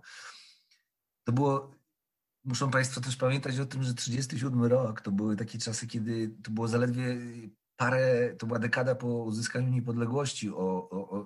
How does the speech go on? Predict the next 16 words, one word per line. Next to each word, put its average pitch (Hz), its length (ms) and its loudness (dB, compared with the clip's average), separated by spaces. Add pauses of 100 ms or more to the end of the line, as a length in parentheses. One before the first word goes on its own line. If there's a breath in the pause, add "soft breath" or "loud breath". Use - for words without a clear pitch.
tworzeniu 120 680 -2
jednego 120 400 0
kraju 123 380 0
z, 120 400 0
ze 110 140 -2
zlepku 127 420 0
trzech 120 340 -6
różnych, 127 480 0 (920 loud breath)
y, 101 180 2
mocarstw, 135 760 0 (180)
nie 117 140 2
mówiąc 127 320 2
już 117 120 -2
o 123 120 0
tym, 123 300 -2
jak 120 320 -2